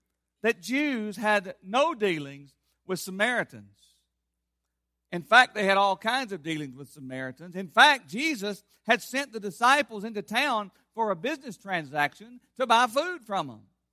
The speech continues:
to purchase their food.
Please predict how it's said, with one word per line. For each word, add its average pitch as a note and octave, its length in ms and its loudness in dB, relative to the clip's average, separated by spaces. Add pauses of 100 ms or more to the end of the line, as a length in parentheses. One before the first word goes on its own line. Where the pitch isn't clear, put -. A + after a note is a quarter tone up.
(1700)
to G#3+ 60 -4
purchase A#3 380 -2
their A#3+ 140 -2
food. C4 380 -4